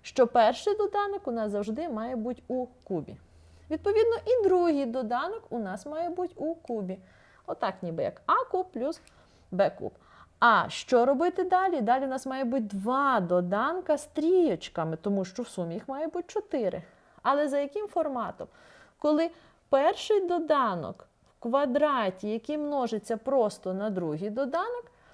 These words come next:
і наступний крок, та сама трієчка, тільки вже навпаки.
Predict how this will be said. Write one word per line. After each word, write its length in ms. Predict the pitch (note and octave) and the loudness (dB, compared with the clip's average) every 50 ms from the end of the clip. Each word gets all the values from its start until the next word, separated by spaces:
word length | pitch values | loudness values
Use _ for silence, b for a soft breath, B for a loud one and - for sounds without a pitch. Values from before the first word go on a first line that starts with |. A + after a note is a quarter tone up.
| b b b b b b b b _ _ _ - | b b b b b b b b _ _ _ -2
і 260 | - D#4 D4+ B3+ G#3 | 0 0 2 2 0
наступний 720 | F#3 A3 C#4+ E4 F4 E4+ - - A#4 A#4+ A#4+ A#4+ F#4+ D#4 | -2 -4 -2 -2 -2 -2 2 6 6 6 6 4 -2 -4
крок, 280 | C4+ - C4 A#3 A#3 - | -2 0 0 0 0 0
та 140 | - D4+ D#4+ | 0 -2 -2
сама 440 | - - F4 D#4 D4+ C4+ B3+ B3 A#3+ | -2 0 0 0 0 0 -2 -4 -4
трієчка, 500 | - D#4+ F#4+ A4+ A4+ F#4+ - - - A#3+ | -2 2 4 4 4 4 2 -4 -6 -4
тільки 240 | - E4 E4 G4 | -4 -2 -2 0
вже 160 | F4+ E4+ F#4 F4+ | 0 0 0 0
навпаки. 760 | F4 F4 E4+ E4 E4+ E4 E4 D#4+ D#4+ - C4+ A3+ F#3 - | 0 0 -2 0 0 0 0 0 -2 -6 -6 -6 -6 -6